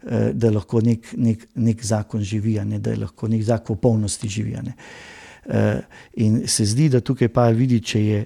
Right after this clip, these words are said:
nevera tako globoka in tako radikalna, da pravzaprav tam ne prepozna več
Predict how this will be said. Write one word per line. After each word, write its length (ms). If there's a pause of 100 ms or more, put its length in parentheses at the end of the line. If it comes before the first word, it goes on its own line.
nevera 560 (440)
tako 280
globoka 500
in 60
tako 260
radikalna, 680 (460)
da 120
pravzaprav 680
tam 240 (340)
ne 540
prepozna 880
več 460